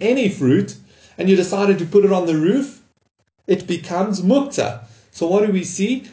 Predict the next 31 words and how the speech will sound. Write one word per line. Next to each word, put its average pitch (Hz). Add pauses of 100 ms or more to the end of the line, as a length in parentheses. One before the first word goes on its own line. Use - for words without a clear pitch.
It's 196
by 185
other 226
fruit 190
as 185
well. 226
We 214
started 190
off 170
this 160
teaching 220
that 160
saying 175
Rabbi 175
Yochanan, 185
hol-, 175
um, 160 (340)
sorry, 147
who 160
was 175
it? 202 (120)
Um, 151 (2000)
sorry, 175
they 151
said 190 (260)
in 160
the 160
name 185
of, 165 (160)
of 147
Shmuel 208